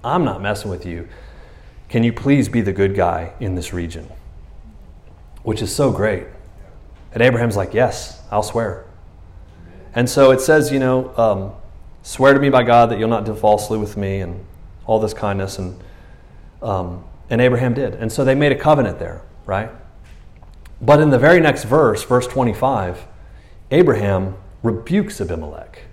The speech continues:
And I think we think about this as in one conversation. "Hey, like, swear you're gonna be good to me. I will be good to me, but," you know. And it's not like this. This is, this is an over, over a, a pretty good time period that he's there.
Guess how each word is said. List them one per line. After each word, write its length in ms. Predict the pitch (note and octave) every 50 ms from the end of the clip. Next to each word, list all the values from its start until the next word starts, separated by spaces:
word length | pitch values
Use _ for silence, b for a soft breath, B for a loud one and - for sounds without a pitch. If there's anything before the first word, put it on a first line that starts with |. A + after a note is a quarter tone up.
| - - - - - - - - - b b b b b b b b b b
And 80 | A#2+
I 60 | A#2+
think 240 | A#2 - F#3 G3 F#3 - - - -
we 200 | C3+ A#2 B2+ B2
think 200 | - F#3+ G3 -
about 260 | A#2+ A2+ G#2+ G2+ G2+
this 200 | - A2+ - -
as 120 | A2 F#2+
in 220 | G#2 G2 F#2+ F#2 F2+
one 200 | G#2+ A#2+ B2 A2+
conversation. 760 | - A#2+ A2+ G#2+ G#2 G2 - - G#2+ A#2 A2+ - C3 B2+ A#2+
"Hey, 160 | D#3 D#3+ D3
like, 160 | B2 A#2 -
swear 180 | - D3+ D3 D3+
you're 140 | D3 C#3
gonna 120 | C#3+ C#3 C3
be 100 | B2+ A#2+
good 120 | C3+ B2+
to 60 | A#2
me. 100 | A2 G#2
I 160 | - A#2 C3 D3+
will 220 | D#3 F3+ F3 D#3
be 80 | C3+ A#2+
good 140 | A2+ A#2+
to 60 | A2+ A#2+
me, 100 | A#2+ G#2+
but," 1000 | G2 - - G3+ G3 F3 D#3+ - - - - - F3 A3+ G#3+ F#3+ D#3+ C3+ - -
you 60 | B2
know. 220 | A#2 A#2 A2+ B2+ - B B B B B B B B B B
And 120 | B2+ C3
it's 120 | B2 -
not 160 | - C#3 C#3 A#2+
like 200 | A#2+ B2 A#2+ -
this. 160 | A2+ F#2 -
This 100 | C#3 C3+
is, 200 | C#3 C3 B2+ A2
this 140 | B2 C#3 C#3
is 60 | D3
an 80 | C#3+ C#3
over, 340 | C3+ C3 A2 B2 B2 - -
over 260 | D3 C3+ C3 B2 A2+
a, 100 | G#2 G2+ G2+ -
a 100 | - B2+
pretty 220 | - - B2+ A#2 G#2
good 180 | A2 G#2 G2
time 280 | - - - C3+ C#3 C#3
period 260 | - A2 G#2 F#2+ F2+
that 120 | F#2+ F#2
he's 160 | F2+ F2+ E2+ -
there. 380 | A2 A#2 A#2+ F#2+ - - -